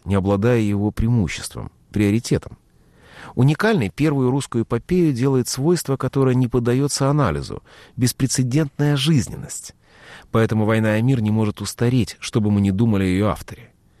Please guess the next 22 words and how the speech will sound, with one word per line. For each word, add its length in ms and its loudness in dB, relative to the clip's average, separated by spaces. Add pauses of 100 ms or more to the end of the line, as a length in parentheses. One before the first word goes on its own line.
(480)
Мне 140 2
кажется, 340 0
Довлатов 460 2
выразил 360 2
достаточно 560 -2
распространённое 800 2
мнение, 420 2
когда 240 2
написал, 460 0
что 240 -2
при 160 0
всей 220 0
любви 260 0
к 80 -4
Толстому 580 0
ему 220 2
иногда 280 0
хотелось 440 -2
вцепиться 500 -4
графу 380 0
в 80 0
бороду. 480 -2